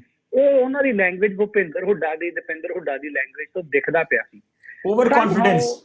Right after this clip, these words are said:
Speaker 1: ਉਹ
Speaker 2: ਤੁਹਾਨੂੰ ਲੱਗਦਾ ਓਵਰ ਕਾਨਫੀਡੈਂਸ ਸੀ?
Speaker 1: overconfidence, yeah, ਓਵਰ ਕਾਨਫੀਡੈਂਸ ਸੀ। Somehow they could not understand the reality। ਜਿਹੜਾ ਉਹਨਾਂ ਨੇ, ਮਲਹੋਤਰਾ ਜੀ ਨੇ ਵੀ ਗੱਲ ਕੀਤੀ ਆ ਕਿ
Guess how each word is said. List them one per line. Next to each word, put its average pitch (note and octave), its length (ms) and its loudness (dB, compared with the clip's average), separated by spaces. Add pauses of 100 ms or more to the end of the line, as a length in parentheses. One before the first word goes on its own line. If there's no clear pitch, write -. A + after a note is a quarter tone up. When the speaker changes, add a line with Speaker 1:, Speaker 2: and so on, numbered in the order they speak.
Speaker 1:
ਉਹ A3 160 -6
Speaker 2:
ਤੁਹਾਨੂੰ F3 200 2
ਲੱਗਦਾ G3+ 220 4
ਓਵਰ G#3 280 2
ਕਾਨਫੀਡੈਂਸ F#3+ 540 2
ਸੀ? A2+ 100 -8
Speaker 1:
overconfidence, - 320 -6 (880)
yeah, G3+ 260 -4
ਓਵਰ B3 120 -2
ਕਾਨਫੀਡੈਂਸ B3 500 -4
ਸੀ। C4+ 100 -10
Somehow A3 420 -12
they G3 140 -4 (120)
could D#3+ 180 -10
not A3+ 160 0 (100)
understand A3 440 -2
the G3 100 -4
reality। F#3+ 500 -2
ਜਿਹੜਾ G3 240 0
ਉਹਨਾਂ G3+ 180 -12
ਨੇ, G3 200 -12 (300)
ਮਲਹੋਤਰਾ E3 420 -2
ਜੀ E3+ 100 -4
ਨੇ G#3 120 -6
ਵੀ A3 80 -8
ਗੱਲ B3+ 220 0
ਕੀਤੀ F#3+ 400 -8
ਆ G#3 200 -2 (540)
ਕਿ B3+ 320 4